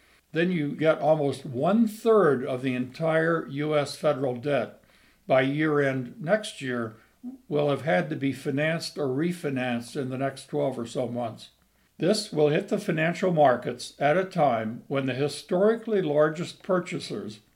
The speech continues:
are not only not buying this debt, but are selling it. China, as well as the opec countries and even the Federal Reserve, have not and are not adding to their U S debt investments.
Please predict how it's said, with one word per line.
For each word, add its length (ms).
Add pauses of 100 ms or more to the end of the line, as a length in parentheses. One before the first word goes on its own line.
(280)
are 120
not 360
only 480 (360)
not 460
buying 440
this 220
debt, 360 (260)
but 140
are 100
selling 460
it. 140 (460)
China, 600 (280)
as 220
well 320
as 240
the 160
opec 540
countries 640
and 180
even 300
the 100
Federal 380
Reserve, 580 (460)
have 360
not 380
and 160
are 180
not 380
adding 400
to 160
their 220
U 280
S 200
debt 500
investments. 720